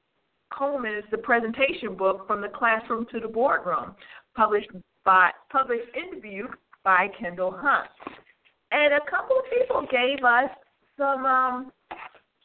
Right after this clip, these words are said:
some of their thoughts on Jerry. Uh, one is, is, "I am very enthusiastic fan of Jerry Dry. Jerry is the greatest combination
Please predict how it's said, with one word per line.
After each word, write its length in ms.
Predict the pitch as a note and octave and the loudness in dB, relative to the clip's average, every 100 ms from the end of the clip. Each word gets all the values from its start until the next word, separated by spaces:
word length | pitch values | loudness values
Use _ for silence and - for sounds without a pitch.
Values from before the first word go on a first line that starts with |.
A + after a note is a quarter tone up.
| - _ - | -20 _ -2
some 120 | F4+ | 4
of 60 | F#4 | 4
their 100 | F4 - | 2 -2
thoughts 320 | A4+ - - _ | -2 -2 -4 _
on 340 | G#3+ G#3 G3 G3 | -10 -8 -10 -12
Jerry. 520 | G3+ F#3 F3+ G#3 F#4+ - | -6 -2 -2 -2 -6 -4
Uh, 360 | A#3 A3+ A3 A3 | 0 2 2 2
one 320 | A3+ A#3 C#4 | -2 -6 -4
is, 180 | C4+ C4+ - | -6 -8 -14
is, 300 | - A#3+ A#3 - | -12 -10 -10 -2
"I 160 | A#3+ D4+ | 0 0
am 240 | D4 D3 - | -2 -8 -8
very 360 | F3 E4 G#4 C#4+ | 0 2 2 -2
enthusiastic 840 | C4+ B3+ A#3 A3+ G#3 G3 G3 G3 - | -4 -4 -6 0 2 2 0 -8 -4
fan 240 | F#3+ F#3 | -2 -2
of 120 | F#3 | -6
Jerry 380 | - F#3 F3+ F#3 | -2 2 2 0
Dry. 440 | F3+ E3 D3+ C3 - | -6 -2 2 0 -2
Jerry 380 | G#3 A#3 C4 C4+ | 0 4 4 2
is 180 | A3+ A3+ | -2 -2
the 80 | G#3+ | -2
greatest 420 | G3+ A#3+ D#4 - | 4 4 4 0
combination 680 | A3+ G#3+ G3+ G3+ G#3+ A3+ | 2 2 0 -6 -6 -12